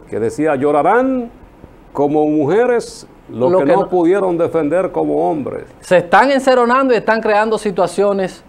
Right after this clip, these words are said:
Speaker 2: adversas. Definan y establezcan bien lo que, a lo que ustedes le llaman independencia,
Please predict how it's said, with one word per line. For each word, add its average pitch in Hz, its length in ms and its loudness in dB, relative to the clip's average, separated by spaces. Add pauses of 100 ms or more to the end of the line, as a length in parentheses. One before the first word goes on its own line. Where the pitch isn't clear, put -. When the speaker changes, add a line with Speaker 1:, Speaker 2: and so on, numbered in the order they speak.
Speaker 2:
adversas. 135 600 0
Definan 202 720 2 (300)
y 175 60 0
establezcan 196 540 2
bien 208 180 2
lo 175 140 0
que, 180 80 -2
a 165 240 2
lo 165 160 -2
que 165 80 -4
ustedes 175 220 2
le 175 120 0
llaman 165 300 0
independencia, 131 800 -2